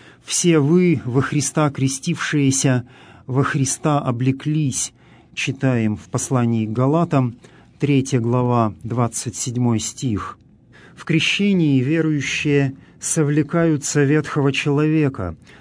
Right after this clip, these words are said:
то есть растленной грехом природы, наследованной от Адама, и обновляются и возрождаются для жизни в общении со Христом, вступая в такую же близость к Нему, как одежда близка к телу.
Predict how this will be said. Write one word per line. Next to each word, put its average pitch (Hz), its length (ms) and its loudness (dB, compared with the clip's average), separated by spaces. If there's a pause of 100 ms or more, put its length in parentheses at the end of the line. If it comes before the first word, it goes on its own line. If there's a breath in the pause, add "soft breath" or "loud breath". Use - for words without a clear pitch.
(160 loud breath)
то 143 120 2
есть 135 420 2
растленной 147 840 0
грехом 131 480 0
природы, 131 680 2 (220 loud breath)
наследованной 127 840 0
от 113 140 -2
Адама, 110 560 0 (340 loud breath)
и 165 200 2
обновляются 139 880 2
и 135 80 4
возрождаются 135 920 0
для 120 240 0
жизни 135 520 0
в 135 60 0
общении 131 600 0
со 117 180 -2
Христом, 160 760 -2 (500 loud breath)
вступая 160 560 0
в 135 80 -6
такую 170 420 0
же 135 140 2
близость 135 560 0
к - 60 -10
Нему, 156 500 2 (240 loud breath)
как 127 240 0
одежда 127 600 0
близка 120 520 0
к - 140 -10
телу. 104 560 -2